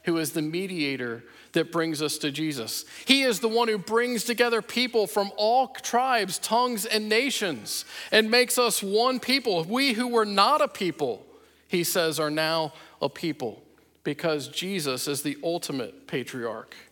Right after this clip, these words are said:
He is the priest that intercedes and gives himself for us.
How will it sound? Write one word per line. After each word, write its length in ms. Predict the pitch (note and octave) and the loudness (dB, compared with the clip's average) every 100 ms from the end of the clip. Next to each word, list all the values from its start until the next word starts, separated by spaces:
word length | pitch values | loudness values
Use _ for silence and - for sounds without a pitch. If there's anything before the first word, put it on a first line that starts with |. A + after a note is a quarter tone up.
| _ _ - - | _ _ -20 -4
He 180 | G3 G3 | 0 2
is 140 | E3+ | 2
the 100 | E3 | -2
priest 520 | - - F#3 E3 - | -2 -2 0 -2 -2
that 140 | D#3+ C#3+ | -2 -2
intercedes 880 | F#3+ F#3 E3 - G3 F#3+ F3+ C#3+ B2+ - - | -2 -2 -2 -2 -2 0 -2 -2 -4 -8 -4
and 200 | - D#3+ | 0 0
gives 360 | D3 F#3 F3+ - | 2 0 0 -4
himself 680 | D#3 C3 - E3 D#3 B2 - _ _ - | -4 -2 -4 -4 -8 -8 -14 _ _ -12
for 360 | - F3+ C#3+ | -2 0 0
us. 460 | G#2+ - - - | -2 -6 -6 -6